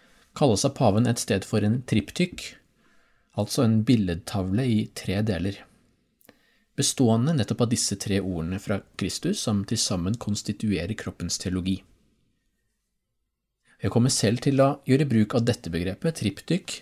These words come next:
for å beskrive første del av onsdagskatekesene, i motsetning for eksempel til simpelthen Kristi ord, ehm, eller kroppens forløsning,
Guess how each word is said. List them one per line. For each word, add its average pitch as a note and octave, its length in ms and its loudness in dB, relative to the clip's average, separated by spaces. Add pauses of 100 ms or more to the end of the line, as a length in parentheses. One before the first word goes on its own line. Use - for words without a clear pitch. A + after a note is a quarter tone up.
for A2+ 160 0
å A#2 80 2
beskrive G#2+ 400 -2
første - 480 -4
del G2+ 240 2
av G2+ 80 2
onsdagskatekesene, - 960 -8 (180)
i F#2 80 0
motsetning F2 400 -6
for F2+ 80 -6
eksempel F2 400 -8
til E2+ 220 -6 (580)
simpelthen F#2+ 400 -4
Kristi - 400 -4
ord, A#2+ 320 2 (880)
ehm, F2+ 540 -2 (420)
eller F#2 240 -2
kroppens - 360 -6
forløsning, - 520 -8